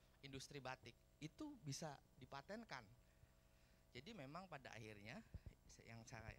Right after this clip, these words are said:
ingin sampaikan adalah kalau kita bicara pendaftaran kekayaan intelektual,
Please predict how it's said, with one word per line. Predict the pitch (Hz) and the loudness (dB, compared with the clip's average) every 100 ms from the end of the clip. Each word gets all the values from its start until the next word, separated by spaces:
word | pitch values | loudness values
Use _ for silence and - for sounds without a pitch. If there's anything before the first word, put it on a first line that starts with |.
| 104 101 - | -4 -6 -6
ingin | 120 113 | -6 -2
sampaikan | 120 117 208 202 147 | -4 0 0 2 0
adalah | 104 98 104 - - - - - - - - | 0 -2 0 -2 -6 -16 -16 -16 -14 -14 -8
kalau | - 139 156 | 2 4 4
kita | - 160 151 139 | 2 6 8 8
bicara | 131 - 123 120 117 113 | 4 4 6 6 4 2
pendaftaran | 123 117 113 - 110 110 107 113 - - | 0 2 0 0 2 2 0 -2 -6 -10
kekayaan | 104 110 110 | 2 4 4
intelektual, | 110 104 - 180 113 151 | 4 4 6 6 6 0